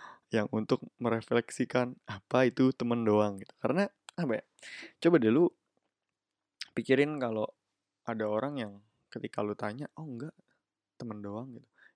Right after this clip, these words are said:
itu menurut gua seribu satu, apa ya, seribu satu penafsiran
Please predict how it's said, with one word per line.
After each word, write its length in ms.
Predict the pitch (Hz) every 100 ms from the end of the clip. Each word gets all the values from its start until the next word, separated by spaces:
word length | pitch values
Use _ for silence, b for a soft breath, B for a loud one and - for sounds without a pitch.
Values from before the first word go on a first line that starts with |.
| -
itu 160 | 156
menurut 240 | 143 117 107 117
gua 240 | 147 135 - _ _ _
seribu 400 | - 131 110 110
satu, 720 | 117 110 110 107 107 104 101 98 _ _ _ _ _
apa 320 | - 185 139
ya, 80 | 110
seribu 240 | 110 107
satu 480 | 107 107 113 107 - _ b b b _ -
penafsiran 640 | 131 131 - 131 123 120